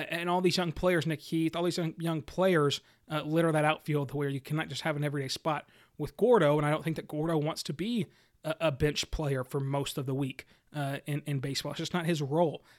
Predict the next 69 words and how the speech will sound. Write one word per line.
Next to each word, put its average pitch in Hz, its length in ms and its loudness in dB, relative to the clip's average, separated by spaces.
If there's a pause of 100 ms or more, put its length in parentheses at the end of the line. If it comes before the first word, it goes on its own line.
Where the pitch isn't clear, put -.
(120)
And 160 140 -2
so 196 140 6
it 220 80 10
was 226 140 6
a, 180 180 0 (180)
it 214 60 6
was 240 120 2
a 214 80 8
mutual 190 440 4
parting, 196 400 0
I 180 80 -2
think, 180 260 -2
and 170 100 -2
it - 40 -6
was 151 100 -2
a 151 80 -2
parting 170 280 0
that's 151 120 -4
best - 320 -2 (320)
for 156 140 -2
both 151 320 0
sides, 165 380 0
although 156 160 0
Gordo 175 460 4 (260)
deserves 156 440 2
way 151 160 4
more 156 160 2
credit 165 240 0
because 143 220 -4
Gordo 160 280 0
could 202 220 4
have 208 100 2
came 180 180 2
back, - 320 -4
a-, - 180 -12
a-, - 140 -10
and 151 220 2 (560)
Dayton 196 280 6
Moore 185 260 4
would 175 80 6
have 139 140 2 (220)
totally 202 380 6
welcomed 170 340 4
him 151 120 0
back. 151 320 0 (340)
Uh, 139 120 -4
the 135 120 0
ownership 190 380 2
would 180 100 2
have 160 100 2
as 147 120 -2
well. 147 340 0 (280)
Uh, - 180 -12 (120)
he 202 200 2
was 208 160 6
not 190 240 2
pushed 170 180 2
out 180 100 -2
the 151 60 -4
door 156 120 2
by 143 140 0
any 139 140 -2
means, 135 260 -4
and 139 100 -8
so 151 100 -2
for 151 120 -4
him 165 160 2
to 165 120 -2
be, 156 380 2